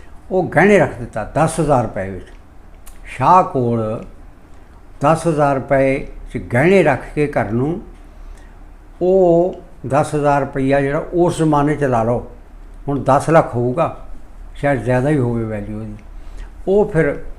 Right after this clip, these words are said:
ਜਾ ਕੇ ਉਹ ਜਿਹੜੇ ਬਣਾਉਂਦੇ ਸਨ, ਉਸਾਰੀ ਕਰਦੇ ਸਨ, ਉਹਨਾਂ ਨੂੰ ਕਿਹਾ ਵੀ ਕੰਮ ਚਲਾਓ ਵਧੀਆ, ਤੇ ਸਕੂਲ ਬਣ ਗਿਆ ਜੀ ਬਹੁਤ ਵਧੀਆ। ਭਾਈ ਸਾਹਿਬ ਦੇਖੋ, ਉਹ ਦਸ ਹਜ਼ਾਰ ਰੁਪਈਆ ਆਪਣੇ ਘਰ ਨੂੰ ਗਹਿਣੇ ਰੱਖ ਕੇ,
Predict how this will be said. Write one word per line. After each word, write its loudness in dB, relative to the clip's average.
ਜਾ 2
ਕੇ -4
ਉਹ 0
ਜਿਹੜੇ 0
ਬਣਾਉਂਦੇ 0
ਸਨ, -2
ਉਸਾਰੀ -4
ਕਰਦੇ -4
ਸਨ, -10
ਉਹਨਾਂ -4
ਨੂੰ 0
ਕਿਹਾ -2
ਵੀ -2
ਕੰਮ -2
ਚਲਾਓ -2
ਵਧੀਆ, -4
ਤੇ -6
ਸਕੂਲ 0
ਬਣ 2
ਗਿਆ 0
ਜੀ 0
ਬਹੁਤ 0
ਵਧੀਆ। -4
ਭਾਈ 6
ਸਾਹਿਬ 2
ਦੇਖੋ, 0
ਉਹ 6
ਦਸ 2
ਹਜ਼ਾਰ 4
ਰੁਪਈਆ 2
ਆਪਣੇ 0
ਘਰ 0
ਨੂੰ -2
ਗਹਿਣੇ 2
ਰੱਖ -2
ਕੇ, -2